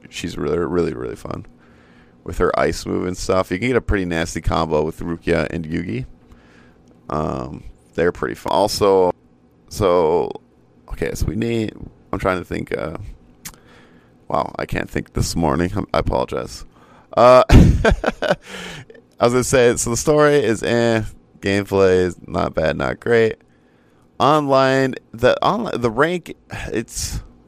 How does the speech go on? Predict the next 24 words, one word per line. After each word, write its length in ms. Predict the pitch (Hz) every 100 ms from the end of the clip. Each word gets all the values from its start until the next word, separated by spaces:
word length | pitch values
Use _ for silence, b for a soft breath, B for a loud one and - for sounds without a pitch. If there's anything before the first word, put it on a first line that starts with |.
| b b b b b b b -
like 160 | 143
One 160 | 131 123
Piece 200 | 131 117
Burning 280 | 107 104 95
Blood. 300 | 95 92 90
It's 120 | 90
got 120 | 101
that 120 | 90
rank 240 | 78 82 82
system. 500 | 92 92 - 87 76
It, 180 | 107
it 60 | 85
might 160 | 123 110
be 60 |
a 40 | 101
little 180 | 82
bit 160 | 73 64
better 200 | 67 76
than, 320 | 73 73 82
uh, 180 | 76 80
One 160 | 82 85
Piece 180 | 87
Burning 300 | - 85 85
Blood 420 | 87 87 87 87